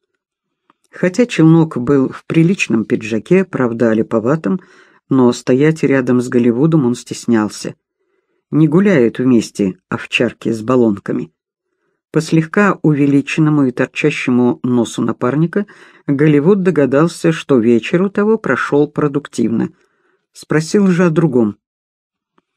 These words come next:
«Водопроводчик тебя запомнил?» «Не, он не Штирлиц.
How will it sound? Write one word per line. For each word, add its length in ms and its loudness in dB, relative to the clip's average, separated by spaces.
«Водопроводчик 840 0
тебя 280 2
запомнил?» 580 0
«Не, 440 2
он 260 4
не 80 4
Штирлиц. 680 -4